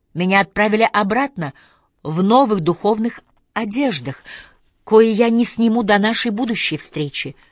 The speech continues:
Из духовного чрева я вышла как новорождённая, В,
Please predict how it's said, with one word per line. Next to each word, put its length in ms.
Из 200
духовного 640
чрева 360
я 180
вышла 300
как 260
новорождённая, 1000
В, 360